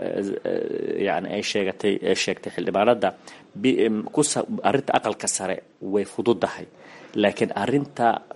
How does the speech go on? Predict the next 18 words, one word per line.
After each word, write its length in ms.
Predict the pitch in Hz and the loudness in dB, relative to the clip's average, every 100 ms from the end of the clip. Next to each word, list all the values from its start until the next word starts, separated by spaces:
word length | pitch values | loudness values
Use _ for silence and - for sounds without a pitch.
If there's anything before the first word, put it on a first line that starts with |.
| - | -2
golaha 340 | 113 120 110 | 4 4 4
shacabka 480 | 95 - - 90 - | -2 0 0 -2 -6
xubnaha 480 | - 98 107 113 - | -4 0 2 2 0
u 80 | 120 | -2
tartamaya 640 | - 90 110 101 85 80 - - - - - | -4 -6 0 2 2 0 -6 -16 -20 -20 -2
ayaa 280 | 101 104 92 - | 2 4 4 4
u 60 | |
baahan 480 | 139 107 95 85 98 - | 4 6 4 4 -4 -2
oo 140 | 92 | -2
beelaha 420 | 85 98 123 113 | 0 0 0 -2
kala 220 | 95 92 87 | -4 -4 -2
duwan 380 | 82 92 90 87 | -2 -2 -2 -4
iyo 200 | 90 90 | -4 -2
degaal 360 | 95 92 92 | -2 -2 -2
degarashooyinka 720 | 90 92 98 - 127 123 104 | -2 -4 -4 0 0 0 -2
kala 240 | 95 101 90 | -6 -2 -4
duwan 360 | 82 92 87 82 | -2 -4 -4 -2
oo, 220 | 95 92 | 2 2